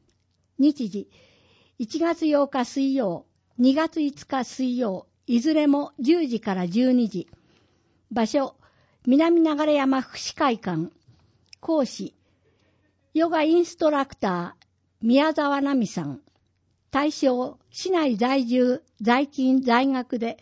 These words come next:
子育て中のママ。定員十五組先着順。費用五百円。持ち物、バスタオル。申し込み、電話または直接窓口へ。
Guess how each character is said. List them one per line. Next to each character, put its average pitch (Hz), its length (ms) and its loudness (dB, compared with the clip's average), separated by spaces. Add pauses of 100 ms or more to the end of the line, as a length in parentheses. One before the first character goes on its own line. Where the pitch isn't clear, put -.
(260)
子 262 140 2
育 330 280 -2
て 311 140 -8
中 294 300 -2
の 285 180 -2
マ 240 240 -2
マ。 170 180 -8 (920)
定 330 280 4
員 320 240 2 (220)
十 285 320 0
五 208 140 0
組 185 320 -6
先 240 260 -4
着 214 260 -6
順。 190 300 -8 (720)
費 359 160 0
用 233 360 0 (100)
五 233 160 2
百 294 320 -2
円。 175 240 -2 (720)
持 254 160 4
ち 339 140 0
物、 226 340 2 (300)
バ 233 220 0
ス - 140 -16
タ 294 220 -2
オ 208 80 -4
ル。 170 220 -10 (400)
申 285 180 4
し - 140 -10
込 294 160 -2
み、 269 240 0 (360)
電 294 340 2
話 277 300 -4
ま 247 200 -2
た 311 120 -4
は 269 100 -4
直 214 280 -6
接 285 300 -4
窓 254 260 -2
口 190 320 -6
へ。 156 140 -12